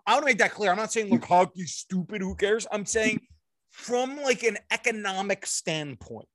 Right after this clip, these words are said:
in, like, the same way that H B O Max is like, "We gotta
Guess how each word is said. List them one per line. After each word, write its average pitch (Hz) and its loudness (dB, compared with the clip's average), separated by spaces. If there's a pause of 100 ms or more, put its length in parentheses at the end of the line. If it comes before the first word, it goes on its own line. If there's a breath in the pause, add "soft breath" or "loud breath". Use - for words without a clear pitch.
(1700)
in, 208 4
like, 208 6
the 190 4
same 240 4
way 220 6
that 185 2
H 190 -4
B 202 0
O 180 2
Max 170 -4
is 147 -14
like, 156 -4
"We 160 -2
gotta 156 4